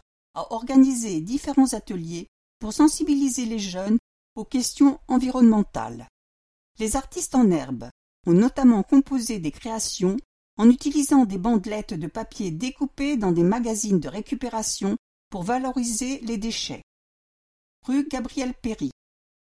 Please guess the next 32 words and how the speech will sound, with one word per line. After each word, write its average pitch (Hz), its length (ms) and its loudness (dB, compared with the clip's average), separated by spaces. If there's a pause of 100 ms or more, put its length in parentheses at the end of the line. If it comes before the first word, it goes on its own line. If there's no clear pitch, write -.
(160)
L'accueil 226 360 -2
de 254 100 0
loisirs 240 520 -4
de 175 100 -6
l'école 202 340 -4
maternelle 208 760 0
des 143 140 -4
Quatre 233 340 -10
Vents 160 360 -4 (360)
a 170 80 -10
proposé 294 600 -4
aux 226 180 -6
enfants 220 360 0
des 165 220 -2
activités 226 600 -6
créatives 220 800 -10 (320)
sur - 260 -6
le 254 100 0
thème 285 360 4
des 208 220 -4
animaux 233 580 4
et 214 60 -10
des 214 120 -4
saisons. 226 500 -2 (680)
Ce - 220 -4
fut - 180 -6
l'occasion 262 540 0
d'évoquer 240 520 -4
avec 170 340 -8
eux 196 160 -12 (320)
des 175 120 -8
questions - 440 -4